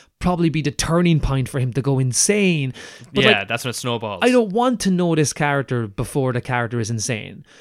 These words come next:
Speaker 1: because then that means I can maybe somehow relate to the character, and I, and you shouldn't relate to this character because he's meant to be pure disorder and chaos.
Speaker 2: He should be an agent of chaos,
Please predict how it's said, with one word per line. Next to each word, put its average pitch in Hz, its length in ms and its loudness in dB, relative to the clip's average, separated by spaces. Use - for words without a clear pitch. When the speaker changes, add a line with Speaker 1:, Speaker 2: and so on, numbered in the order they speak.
Speaker 1:
because 180 240 2
then 170 320 2
that 170 180 2
means 165 380 0
I 143 120 2
can 143 200 -2
maybe 151 300 -2
somehow 156 400 -2
relate 180 480 0
to 139 100 -10
the 139 60 0
character, 123 400 0
and 131 100 -2
I, 147 120 -4
and 170 160 -2
you 170 140 0
shouldn't 208 600 2
relate 127 440 0
to 127 120 -2
this 113 140 -6
character 104 420 -6
because 123 340 -2
he's 143 260 2
meant 190 440 0
to 156 120 2
be 127 220 0
pure 131 600 2
disorder 110 680 0
and 107 140 -8
chaos. - 640 -6
Speaker 2:
He 123 160 -4
should 127 160 -4
be 123 120 -2
an 120 80 -4
agent 127 320 -2
of 110 120 -8
chaos, - 580 -4